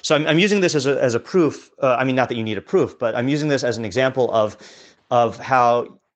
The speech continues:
you n-, no amount of preparation, uh, and thinking about dying can actually predict how you're gonna react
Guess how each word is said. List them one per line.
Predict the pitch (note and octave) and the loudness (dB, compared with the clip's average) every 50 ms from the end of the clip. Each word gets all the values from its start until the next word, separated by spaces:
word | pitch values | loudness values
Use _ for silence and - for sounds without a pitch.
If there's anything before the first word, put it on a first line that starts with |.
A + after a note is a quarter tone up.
| _ _ _ | _ _ _
you | - C3+ C3 C#3+ | -16 -12 -8 -6
n-, | C#3 C#3+ C#3+ D#3 D#3 F3 D#3+ - _ _ _ _ _ _ _ _ G#3+ | -4 -4 -4 -6 -6 -12 -20 -20 _ _ _ _ _ _ _ _ -6
no | F#3+ C3+ C#3 D3 D#3+ F3+ F#3+ | -2 0 2 4 4 4 2
amount | F3 E3 D#3+ D3+ C#3 | 2 0 0 -2 -2
of | C3 - | -2 -2
preparation, | D3 C3+ - B2 B2 A#2+ A#2 A2 - A2+ G#2 G#2 G#2 G2 - _ _ _ _ _ _ _ _ _ - | -4 -4 -2 0 -2 -2 -2 -2 -6 -8 -8 -8 -12 -12 -16 _ _ _ _ _ _ _ _ _ -2
uh, | B2+ B2 A#2 | 0 0 0
and | B2 A#2 - | 0 -4 -4
thinking | - D3+ A#2+ C3 B2+ | -4 -4 -2 -2 -2
about | A#2 B2 A2 G#2+ G2 | 0 0 0 0 0
dying | A#2+ A2+ A2+ A2 A2 G2+ | 0 0 2 0 -2 -4
can | - A#2 - | -8 -12 -6
actually | C3 C3 C3+ B2+ - - C3+ C3 B2+ B2 B2 A#2 A#2 - _ _ _ _ _ _ _ _ _ _ _ _ _ _ - - - - - - - - - _ | -2 -2 -2 -2 -4 -6 -4 -2 -2 -2 -2 -4 -6 -10 _ _ _ _ _ _ _ _ _ _ _ _ _ _ -20 -20 -20 -20 -20 -20 -20 -20 -20 _
predict | - - C#3+ A#2 D3 C#3 B2 - - - - _ _ B2 - _ | -4 -4 -2 0 0 0 0 -2 -8 -16 -18 _ _ -20 -20 _
how | _ - - C#3+ C3 | _ -4 -2 0 0
you're | C3 B2 B2 | 0 0 -2
gonna | B2 A#2 G#2+ | -4 -4 -4
react | A2 A2+ A#2 A2+ A#2 A2+ A2 - | -2 0 2 2 2 0 -2 -6